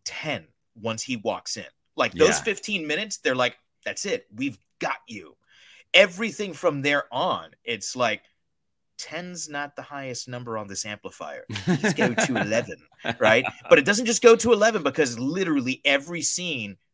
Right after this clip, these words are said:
Speaker 1: ratchets up one more. That amount of tension, that amount of, of, of building suspense with,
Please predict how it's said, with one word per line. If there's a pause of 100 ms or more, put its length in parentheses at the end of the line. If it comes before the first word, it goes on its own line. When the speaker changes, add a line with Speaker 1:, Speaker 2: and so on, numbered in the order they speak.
(280)
Speaker 1:
ratchets
up
one
more. (840)
That
amount
of
tension,
that
amount
of,
of,
of
building
suspense (360)
with,